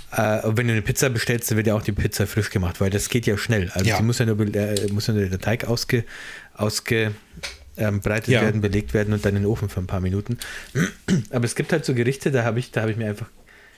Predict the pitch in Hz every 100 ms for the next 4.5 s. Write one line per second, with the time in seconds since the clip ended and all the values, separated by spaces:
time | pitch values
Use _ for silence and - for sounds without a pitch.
0 | _ - - _ _ _ - 131 117 120
1 | - _ _ _ _ _ - - - 113
2 | 110 - 113 - - 113 - 110 117 143
3 | 104 - 104 - 110 - - 110 101 117
4 | 135 - 110 135 -